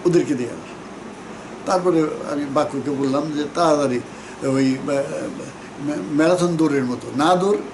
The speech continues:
না হাঁটা, তাড়াতাড়ি চলো।" এখন যেটা ওই শিল্পনগরী, বিশ্বিক শিল্পনগরী, ওই নগরদুলবী গ্রাম যেটা,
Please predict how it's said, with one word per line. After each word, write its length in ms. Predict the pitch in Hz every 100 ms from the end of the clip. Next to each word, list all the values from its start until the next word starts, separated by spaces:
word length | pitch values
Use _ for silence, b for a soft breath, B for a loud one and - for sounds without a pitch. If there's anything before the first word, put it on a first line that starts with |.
| - - - -
না 140 | 151 139
হাঁটা, 260 | 117 117 - - - - - - -
তাড়াতাড়ি 360 | 151 135 127 110
চলো।" 220 | 120 104 - - B B B 131
এখন 220 | 135 151
যেটা 300 | 151 151 139 - B -
ওই 260 | 135 131 135 143
শিল্পনগরী, 680 | 151 143 156 143 131 123
বিশ্বিক 320 | 123 131 156 -
শিল্পনগরী, 680 | 143 127 127 127 120 120 117 B B B -
ওই 220 | 123 120 113 - -
নগরদুলবী 560 | 143 143 147 135 123 135
গ্রাম 340 | - 127 110 - - - - -
যেটা, 260 | 120 -